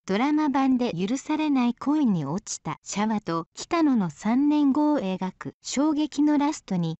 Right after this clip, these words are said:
涙が止まらない。一気に約一時間半ほどで読み終えました。シャワちゃんと北野先生、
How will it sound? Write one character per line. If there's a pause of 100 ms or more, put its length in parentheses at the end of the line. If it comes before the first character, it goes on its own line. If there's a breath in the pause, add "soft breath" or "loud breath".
(300)
涙
が
止
ま
ら
な
い。
一 (120)
気
に
約
一
時
間
半
ほ
ど
で
読
み
終
え
ま
し
た。
シ
ャ
ワ
ち
ゃ
ん
と
北
野
先
生、